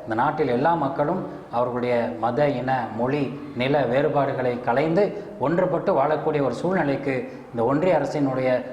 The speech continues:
சில தீய நோக்கம் மிகப்பெரிய ஒரு குறுக்கீடாக, தலையீடாக இருக்கப் போகிறது. அதை கடந்து நாம் ஒன்றிணைந்து செயல்படக்கூடிய ஒரு பெரும் நிலையை நாம் ஏற்படுத்துவோம். இந்த வக்ஃபை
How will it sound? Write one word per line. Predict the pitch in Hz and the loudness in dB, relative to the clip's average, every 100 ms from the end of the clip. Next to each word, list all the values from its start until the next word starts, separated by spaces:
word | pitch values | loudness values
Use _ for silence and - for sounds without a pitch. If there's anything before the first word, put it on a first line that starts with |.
| - | -12
சில | - - 147 135 | -6 -2 0 0
தீய | 143 175 175 135 117 | 0 0 2 2 0
நோக்கம் | - - 170 196 - - - 123 | 0 0 -2 -2 -8 -14 -16 -8
மிகப்பெரிய | 127 151 151 147 147 | -2 0 2 2 2
ஒரு | 127 120 | 0 0
குறுக்கீடாக, | 151 151 147 131 127 | -2 0 2 2 0
தலையீடாக | 127 120 151 143 127 120 123 117 - 139 | 0 2 2 2 2 2 0 -2 -6 -2
இருக்கப் | 170 170 135 | 0 0 0
போகிறது. | 127 120 113 113 - - - - | -2 0 0 -2 -6 -14 -14 -2
அதை | 123 127 | 0 0
கடந்து | 127 165 226 208 | 0 0 2 2
நாம் | 143 135 123 | 2 0 2
ஒன்றிணைந்து | 139 151 151 151 | 2 2 2 2
செயல்படக்கூடிய | 147 143 139 127 120 127 123 | 0 0 0 -2 -2 -2 0
ஒரு | 113 117 | 0 0
பெரும் | 139 143 139 | 0 0 0
நிலையை | 120 123 147 156 - - - | 0 0 0 0 -4 -8 -4
நாம் | 113 | -2
ஏற்படுத்துவோம். | 123 160 151 127 120 117 113 - - | 0 0 -2 -4 -2 -2 -2 -8 -12
இந்த | 117 113 | -2 0
வக்ஃபை | 120 160 151 135 120 | 0 0 0 -2 -4